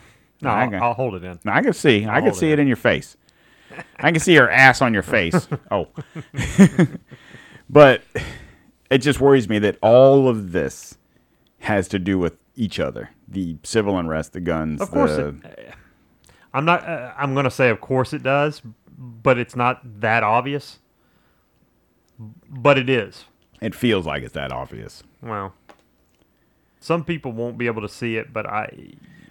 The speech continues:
Speaker 2: And
Speaker 1: if
Speaker 2: then
Speaker 1: you start connecting the dots, you can see where this is leading.
Speaker 2: Yeah, and God forbid it actually happens. Hopefully we're wrong. I, you know, I've never wanted to be so much, so wrong in my life.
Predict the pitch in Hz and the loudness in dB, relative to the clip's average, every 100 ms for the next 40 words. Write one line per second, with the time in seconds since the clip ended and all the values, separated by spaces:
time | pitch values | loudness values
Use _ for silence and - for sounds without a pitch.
0 | - - 62 87 - - 98 117 113 110 | -20 -20 -20 -20 -20 -6 0 2 2 0
1 | 202 214 185 175 160 151 127 120 113 113 | -2 -2 -2 -4 -4 -6 -4 0 2 0
2 | - 123 110 110 - - 135 120 110 104 | -4 -14 -12 -12 -12 -6 -4 -4 -4 -6
3 | 104 113 98 104 107 98 - - 208 104 | -8 -16 -18 -14 -12 -12 -18 -6 0 0
4 | 80 117 117 156 - 113 107 117 92 76 | 0 2 4 4 4 0 4 4 2 0
5 | 101 95 95 82 95 92 104 101 104 - | -2 -2 -6 -6 -4 -4 -6 -8 -10 -16
6 | _ _ _ 98 185 - 110 90 87 80 | _ _ _ 2 2 2 -2 0 -2 -2
7 | 78 50 - _ _ _ - 113 95 82 | -4 -6 -18 _ _ _ 0 2 2 -2
8 | - 120 107 98 120 127 120 104 117 104 | -6 -2 0 2 2 2 2 0 0 -2
9 | 98 110 - 113 104 - - _ - 127 | -4 -4 2 2 2 -4 -14 _ -2 0
10 | 104 113 113 101 90 85 87 87 62 - | 4 4 4 0 -4 -2 -2 -2 -4 -10